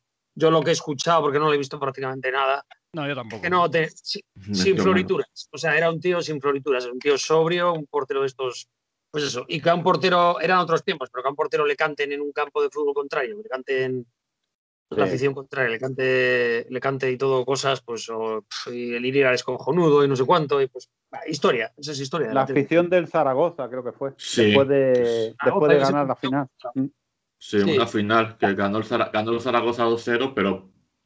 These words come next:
Speaker 3: por lo que, por lo que cuentan las crónicas, pudo haber sido mayor la gol-, mayor
Speaker 4: Pa-,
Speaker 3: la
Speaker 4: paró
Speaker 3: victoria.
Speaker 4: cuatro, paró cuatro mil, paró cuatro mil.
Speaker 1: Sí, paró.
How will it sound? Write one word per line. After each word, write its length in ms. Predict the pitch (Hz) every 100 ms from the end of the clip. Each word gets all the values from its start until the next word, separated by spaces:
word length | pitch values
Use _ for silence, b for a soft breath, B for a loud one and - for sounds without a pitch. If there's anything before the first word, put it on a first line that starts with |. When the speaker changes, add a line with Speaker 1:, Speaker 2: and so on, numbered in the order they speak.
| _
Speaker 3:
por 160 | - 104
lo 80 | 98
que, 100 | 104
por 220 | 95 110
lo 60 | 101
que 140 | 98
cuentan 280 | 113 107 123
las 140 | 117
crónicas, 460 | - 120 123 127 135
pudo 220 | - 107
haber 140 | 120 127
sido 340 | 107 98 95
mayor 500 | 92 95 101 104 104
la 80 | 98
gol-, 260 | 95 92 101
mayor 340 | 101 107 101
Speaker 4:
Pa-, 140 | 98
Speaker 3:
la 220 | 95 95 98
Speaker 4:
paró 140 | -
Speaker 3:
victoria. 340 | - 127 107 95
Speaker 4:
cuatro, 140 | -
paró 280 | 139 143 156
cuatro 340 | 160 156 143
mil, 340 | 135 143 107 - _
paró 260 | 110 120 135
cuatro 300 | 127 117 104
mil. 300 | 110 107 _
Speaker 1:
Sí, 260 | 151 156 -
paró. 260 | 117 143